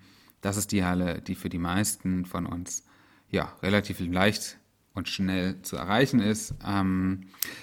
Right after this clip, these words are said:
solltet ihr normalerweise Training haben in einer anderen Halle, zum Beispiel in der Gerhardstraße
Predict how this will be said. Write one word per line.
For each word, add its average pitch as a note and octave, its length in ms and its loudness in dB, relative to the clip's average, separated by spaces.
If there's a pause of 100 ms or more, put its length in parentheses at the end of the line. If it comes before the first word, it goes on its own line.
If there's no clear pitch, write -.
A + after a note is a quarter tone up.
(160)
solltet C3 640 4
ihr A2+ 280 4
normalerweise G#2+ 680 4
Training G2+ 460 0
haben E2+ 240 -6
in F#2+ 140 0
einer G#2 360 0
anderen G#2 440 4
Halle, D#2+ 260 -4
zum - 160 -2
Beispiel A2+ 340 2
in G#2+ 100 4
der G2+ 120 2
Gerhardstraße - 880 -2